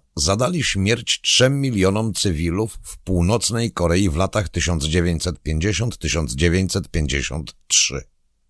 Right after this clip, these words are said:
Bezpośrednimi celami ataków tych barbarzyńców były miasta w północnym Wietnamie, regiony zamieszkałe wyłącznie przez ludność cywilną.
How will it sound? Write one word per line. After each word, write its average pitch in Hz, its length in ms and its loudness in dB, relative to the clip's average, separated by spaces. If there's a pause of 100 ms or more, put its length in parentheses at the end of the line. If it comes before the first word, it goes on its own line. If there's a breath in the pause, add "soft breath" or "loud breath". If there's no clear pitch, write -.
(360)
Bezpośrednimi 113 1080 2
celami 110 480 0
ataków 101 520 0
tych 120 200 2
barbarzyńców 101 840 2
były 110 220 4
miasta 107 400 2
w - 80 -4
północnym 101 640 0
Wietnamie, 80 680 -4 (400)
regiony 92 680 0
zamieszkałe 90 600 2
wyłącznie 98 640 2
przez 110 300 2
ludność 90 580 -2
cywilną. 60 680 -4